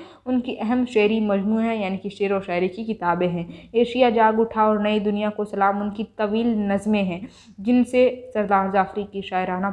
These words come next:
पुख्तगी का पता चलता है। शायरी में सरदार जाफ़री ने पाबंदी और आज़ाद दोनों तरह की नज़म, पाबंद और आज़ाद दोनों तरह की नज़में कही हैं,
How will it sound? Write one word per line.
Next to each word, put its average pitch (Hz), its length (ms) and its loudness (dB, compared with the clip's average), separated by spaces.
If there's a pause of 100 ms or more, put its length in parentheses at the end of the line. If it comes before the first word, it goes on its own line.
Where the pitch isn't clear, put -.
पुख्तगी 220 460 0
का 208 140 2 (100)
पता 190 280 0
चलता 175 340 -4
है। 175 180 -6 (320)
शायरी 254 500 4
में 294 240 2
सरदार 220 440 0
जाफ़री 220 380 0
ने 208 180 -2 (380)
पाबंदी 233 600 2 (120)
और 196 240 2 (300)
आज़ाद 202 520 2 (180)
दोनों 247 340 2
तरह 214 300 2
की 190 200 -6
नज़म, 175 340 -6
पाबंद 233 500 2
और 226 280 2
आज़ाद 190 380 0
दोनों 226 260 0
तरह 226 180 -2
की 214 140 -8
नज़में 202 360 -4
कही 196 260 0
हैं, 202 160 -4